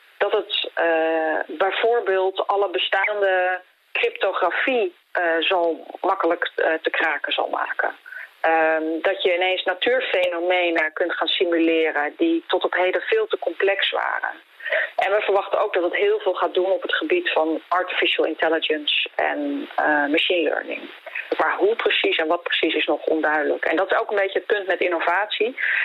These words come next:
Dingen die nu uitgevonden worden, ja, dat kan nog jaren duren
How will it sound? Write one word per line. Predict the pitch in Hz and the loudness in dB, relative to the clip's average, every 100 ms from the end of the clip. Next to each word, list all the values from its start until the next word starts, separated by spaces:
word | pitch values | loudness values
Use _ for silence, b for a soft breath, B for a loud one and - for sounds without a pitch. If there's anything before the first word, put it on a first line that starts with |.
| B - | B 0
Dingen | 220 240 226 202 170 | 2 4 2 0 0
die | 185 175 | 0 2
nu | 202 247 | 2 2
uitgevonden | - 202 - - 226 220 208 | 2 0 -2 -2 0 2 2
worden, | 196 190 196 185 | 2 2 0 0
ja, | 170 | -2
dat | - | -2
kan | - 180 | -6 -6
nog | 175 - | -6 -2
jaren | 202 202 226 190 175 | 2 4 2 0 -2
duren | 196 233 196 147 | 0 0 0 0